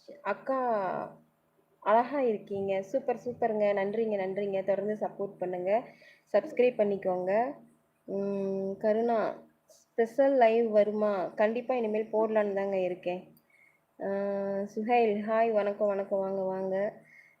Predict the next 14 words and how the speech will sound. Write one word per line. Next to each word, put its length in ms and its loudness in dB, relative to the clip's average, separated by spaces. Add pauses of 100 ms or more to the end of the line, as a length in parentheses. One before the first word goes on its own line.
(100)
பாண்டி 320 4
மீனா, 500 0
ஹாய் 240 4
அக்கா, 480 2
ஹாய் 240 -2
தங்கம், 480 2
வாங்க, 320 0
வாங்க, 360 0
எல்லாரும் 480 0
வாங்க, 340 2
லைவுக்கு 420 0
வாங்க, 440 0
சப்போர்ட் 360 -4
பண்ணுங்க. 540 2